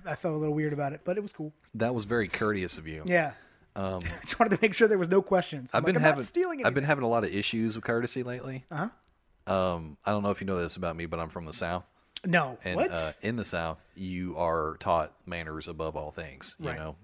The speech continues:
Speaker 2: regardless of the situation, it's important to have manners.
Speaker 1: Mm-hmm.
Speaker 2: And, uh, as a result of that, I guess one of my largest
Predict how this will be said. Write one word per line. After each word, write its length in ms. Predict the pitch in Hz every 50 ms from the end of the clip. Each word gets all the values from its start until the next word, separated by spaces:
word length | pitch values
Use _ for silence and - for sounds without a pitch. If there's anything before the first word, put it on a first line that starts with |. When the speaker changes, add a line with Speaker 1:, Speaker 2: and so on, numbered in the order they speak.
| - 85 82
Speaker 2:
regardless 480 | 92 90 87 92 98 98 92 85 - -
of 80 | 87
the 60 | 80 80
situation, 640 | - 87 82 - - 85 82 82 - - 80 80
it's 160 | 80 76 - -
important 560 | 76 - - 82 76 76 78 73 76 73 -
to 160 | - 82 78
have 180 | 78 82 76 71
manners. 340 | 76 80 76 71 - - - -
Speaker 1:
Mm-hmm. 160 | 151 139 151 147 - - - - - - -
Speaker 2:
And, 220 | 90 85 80 78
uh, 280 | 78 78 78 78 76 73 85 - _ _ _ _ _ _ _ _ _ -
as 180 | - 107 104
a 60 | 107 104
result 340 | 110 107 110 123 147 -
of 60 | 143 127
that, 180 | 139 143 139
I 80 | 117 90
guess 640 | 85 85 85 85 98 131 139 - - - - - - _ _
one 200 | - 92 92 104
of 140 | 107 107 101
my 520 | 101 101 98 92 90 87 85 85 82 78 - -
largest 760 | 82 80 82 82 92 95 92 107 104 98 - - - -